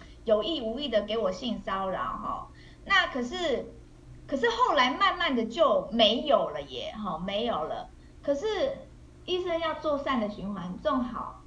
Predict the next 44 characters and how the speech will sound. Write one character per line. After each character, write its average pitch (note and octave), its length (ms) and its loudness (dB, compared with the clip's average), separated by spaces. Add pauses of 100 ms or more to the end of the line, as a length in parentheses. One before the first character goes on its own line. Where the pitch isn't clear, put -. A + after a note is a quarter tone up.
(280)
种 A3+ 360 0
好 - 360 -6
的 - 140 -6
种 D#3+ 360 -6
子， C3 100 -14
没 F3+ 180 -6
错 G#3+ 300 0
哈。 - 340 -4 (500)
可 E4 80 -2
是 E4 160 0
越 A#4+ 160 4
来 G4+ 100 2
越 G#4+ 220 -2
多， F#4+ 220 0
就 F#4+ 140 -6
是， F4 600 -4
哦， F#4+ 100 -4
我 D#4 80 0
真 A#4 220 2
的 - 80 -10
觉 D#4 160 0
得 E4+ 160 0
一 F#4 220 -4
期 F#4+ 180 -4
上 F#4 240 -2
面 D#4 180 -4
的 A3+ 120 0
朋 A#3 280 0
友 B3 160 0
真 D4+ 280 -4
的 D4 140 -6
是 C#4+ 80 -6
最， B3 460 0 (800)
最， C4 640 0
最 F#4+ 220 -2
了 A3+ 320 4
解 G#3 360 -4
我 G3 300 0
的， D#3 180 -2
而 - 80 0
且 F#4+ 160 -2
好 D4 160 2
像 D#4 160 0
还， C4+ 280 0